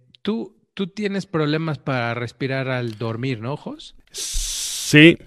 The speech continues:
Speaker 1: Y migrañas y esas ondas, ¿no?
Speaker 2: Y, y no solo al dormir, fíjate
Speaker 1: Ujú.
Speaker 2: que cuando hago ejercicio,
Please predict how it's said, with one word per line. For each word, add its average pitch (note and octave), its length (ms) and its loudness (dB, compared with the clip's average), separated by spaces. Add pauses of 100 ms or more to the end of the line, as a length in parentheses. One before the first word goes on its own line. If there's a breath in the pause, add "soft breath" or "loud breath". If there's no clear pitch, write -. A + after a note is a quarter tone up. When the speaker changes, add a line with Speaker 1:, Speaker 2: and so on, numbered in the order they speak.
(340)
Speaker 1:
Y C3+ 440 -2 (180)
migrañas B2 1200 -2
y B2 120 0
esas A#2 260 -4
ondas, G#2+ 340 -6
¿no? C#4 160 -6
Speaker 2:
Y, D3+ 280 8
y C3+ 60 10
no C#3 140 10
solo D#3+ 280 8
al B2+ 80 10
dormir, B2 340 6
fíjate F#3 560 2 (160)
Speaker 1:
Ujú. B2+ 320 -10 (220)
Speaker 2:
que A2+ 260 -2
cuando A2+ 240 2
hago D3+ 100 2
ejercicio, B2 720 0